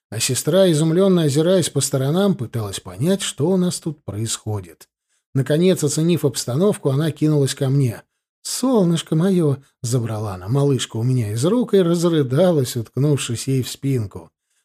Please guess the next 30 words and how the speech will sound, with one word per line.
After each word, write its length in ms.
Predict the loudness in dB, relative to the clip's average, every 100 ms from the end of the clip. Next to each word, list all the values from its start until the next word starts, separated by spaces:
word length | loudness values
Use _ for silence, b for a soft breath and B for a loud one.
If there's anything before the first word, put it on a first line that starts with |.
| _
Малая 340 | 2 4 4 2
испуганно 460 | 2 0 2 2
оглянулась 580 | 2 2 4 6 4 4
на 60 | 2
меня, 360 | 2 2 2
протягивая 640 | 2 0 2 0 2 2
ручонки, 720 | 2 0 2 2 2 0 -2 B B _ 0
и 60 |
заорала 500 | 2 2 4 2 4
во 160 | 2 2
все 240 | 0 0
горло. 560 | 2 0 0 -4 -8 -12 _
Забыла 640 | -6 -4 -2 -2 -2 0 0
родную 400 | 0 0 0 -2
мать. 400 | -4 -8 -14 -18 _ _ _ _ -16
Бабушка, 720 | -10 -2 0 0 -2 -6 -4
бросив 480 | 0 2 2 0 0
подол 400 | -2 0 2 2
маминого 540 | 2 0 0 2 2
платья, 560 | 0 0 0 0 -2 -4
подскочила 640 | -2 -2 0 0 2 0
к 80 | 0
Аришке 480 | -2 0 0 0 -2
и 40 |
принялась 520 | 0 0 0 0 -2
ее 100 | -4
успокаивать, 800 | -6 -8 -10 -4 0 0 0 -2 0
гладя 380 | 0 0 0
по 140 | -2 0
голове 640 | 2 4 4 4 2 0